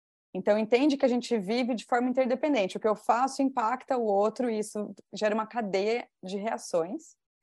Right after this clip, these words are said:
É equitativa, então que reconhece a impor-, importância dessas partes e inclui as partes. Então, a gente tem até, né, é, organizações que seguem, né, princípios de regeneração,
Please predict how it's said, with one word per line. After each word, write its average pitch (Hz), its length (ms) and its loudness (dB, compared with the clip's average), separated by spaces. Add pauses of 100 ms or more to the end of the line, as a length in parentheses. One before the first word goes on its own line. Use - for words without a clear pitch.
(880)
É 190 220 2
equitativa, 285 800 0 (380)
então 214 400 0
que 254 540 0
reconhece 247 540 0
a 302 40 2
impor-, 262 400 2
importância 233 680 2
dessas 185 280 -4
partes 208 540 2
e 214 40 2
inclui 247 640 0
as 190 240 -6
partes. 160 640 -4 (600)
Então, 202 80 8
a 202 40 8
gente 233 220 0
tem 240 200 2
até, 233 400 2
né, 240 420 0
é, 175 80 2
organizações 190 760 2
que - 60 -20
seguem, 180 480 -4
né, 170 140 -4
princípios 185 640 -4
de 175 80 -6
regeneração, 180 760 -4